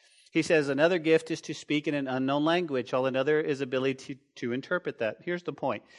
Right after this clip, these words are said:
The Holy Spirit gives every one of us gifts. You have a gift. You have a gift.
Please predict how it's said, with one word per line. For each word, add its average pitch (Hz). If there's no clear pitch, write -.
The -
Holy 175
Spirit 147
gives 139
every 151
one 135
of 123
us 120
gifts. 151
You 156
have 147
a 123
gift. 107
You 151
have 135
a -
gift. 107